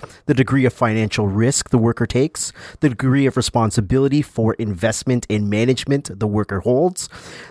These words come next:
the worker's opportunity for profit, and then anything else relevant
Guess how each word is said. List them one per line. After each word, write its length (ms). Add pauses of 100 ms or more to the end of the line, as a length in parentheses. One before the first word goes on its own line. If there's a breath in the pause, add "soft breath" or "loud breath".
the 80
worker's 520
opportunity 640
for 180
profit, 640
and 180
then 240
anything 320
else 220
relevant 400